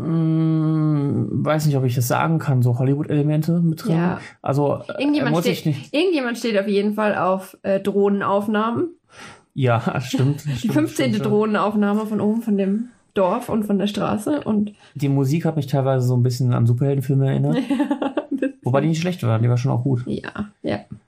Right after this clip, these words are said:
Speaker 1: Das war schon
Speaker 2: Es war etwa rund um eine sehr gute Produktion. Das haben
Speaker 1: Ja,
Speaker 2: wir schon, schon
Speaker 1: ja.
Speaker 2: richtig gemacht.
Speaker 1: Ja, der war auch spa-, also war auch spannend.
Speaker 2: Aber wer auch
Speaker 1: Aber
Speaker 2: immer
Speaker 1: mir ging's auch so,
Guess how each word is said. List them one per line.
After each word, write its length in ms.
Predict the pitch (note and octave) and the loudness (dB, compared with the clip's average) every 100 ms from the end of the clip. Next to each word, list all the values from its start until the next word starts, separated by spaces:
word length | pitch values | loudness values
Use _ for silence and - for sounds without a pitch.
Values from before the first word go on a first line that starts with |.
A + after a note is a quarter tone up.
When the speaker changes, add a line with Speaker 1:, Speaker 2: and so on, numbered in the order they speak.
| _ - | _ -4
Speaker 1:
Das 180 | C3+ C#3+ | -2 0
war 80 | |
schon 240 | D3+ D#3 D#3 | 0 2 2
Speaker 2:
Es 300 | - - E4 | 0 -4 -2
war 100 | D#4+ | 0
etwa 560 | G4+ G4+ F#4 - - - | 0 0 -2 -2 -6 -4
rund 240 | C#4+ D#4+ | 0 0
um 80 | E4 | 0
eine 220 | B3 A3 | 0 0
sehr 100 | G#3+ A#3 | 0 0
gute 200 | G#3+ G#3 | -2 -4
Produktion. 720 | - G3+ G3+ - - - C4 B3+ | -4 -6 -6 -10 -10 -8 -8 -8
Das 140 | B3+ | -6
haben 100 | B3+ | -2
Speaker 1:
Ja, 80 | - | 0
Speaker 2:
wir 60 | A#3+ | 0
schon, 420 | A#3 A#3+ A#3+ A#3+ | -2 -2 -4 -2
schon 100 | C3+ | 0
Speaker 1:
ja. 80 | B2+ | 0
Speaker 2:
richtig 300 | G#3 - - | -2 -4 -6
gemacht. 340 | - E2 G#2 C#3+ | -6 -6 -6 -4
Speaker 1:
Ja, 60 | |
der 100 | C#3 | 0
war 80 | C#3 | 0
auch 80 | C#3 | 0
spa-, 160 | - | -4
also 240 | - C3 B2+ | -2 0 0
war 120 | C3 | 0
auch 60 | C3 | -2
spannend. 280 | - D3+ | -4 -2
Speaker 2:
Aber 80 | A3+ | 0
wer 160 | C4+ B3+ | 0 0
auch 60 | B3+ | 0
Speaker 1:
Aber 120 | - | 0
Speaker 2:
immer 60 | D#3+ | 2
Speaker 1:
mir 120 | F3+ | 2
ging's 180 | G3 F#3+ | 2 0
auch 120 | D#3+ | -2
so, 300 | D#3 E3+ E3 | 0 0 0